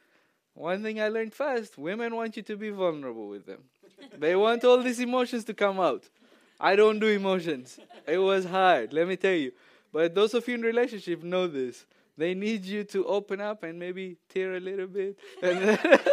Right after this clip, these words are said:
<laughs> they, they wanna see all these things. They feel more special that way. Am I right, women? Yeah. <laughs> I just feel like you're connecting with them when you do that. So, you know, I, I learned how to do that. Uh, share my emotions. "Babe, I feel this way.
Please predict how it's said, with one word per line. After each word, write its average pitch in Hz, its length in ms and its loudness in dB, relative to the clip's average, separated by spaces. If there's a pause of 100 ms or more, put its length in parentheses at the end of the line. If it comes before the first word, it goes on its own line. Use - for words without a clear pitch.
(140)
<laughs> - 380 -10
they, 262 280 4
they 262 120 4
wanna 277 240 4
see 285 120 -2
all 285 100 2
these 269 180 -4
things. 302 240 -6
They 220 160 0
feel 233 200 0
more 226 200 -6
special 269 460 0
that 135 200 -2
way. 139 80 0
Am 160 140 -2
I 180 80 0
right, 220 240 2
women? 247 320 -2 (640)
Yeah. 196 460 6 (100)
<laughs> 233 300 2 (760)
I 185 160 2
just 220 260 4
feel 226 140 4
like 208 200 2
you're 214 100 -4
connecting 208 640 -12
with 156 220 -8
them 127 280 -10
when 131 160 -10
you 135 120 -10
do 139 220 -6
that. 113 280 -8
So, 214 360 -10
you 226 140 -12
know, 160 100 -12
I, 143 200 -10
I 165 120 -4
learned 147 280 -6
how 147 140 -6
to 143 140 -12
do 120 240 -12
that. 120 360 -8 (360)
Uh, 170 320 -8 (200)
share 135 300 -8
my 143 180 -8
emotions. 127 640 -12
"Babe, 156 400 -2
I 143 220 -8
feel 156 420 -6
this 143 340 -8
way. 131 460 -6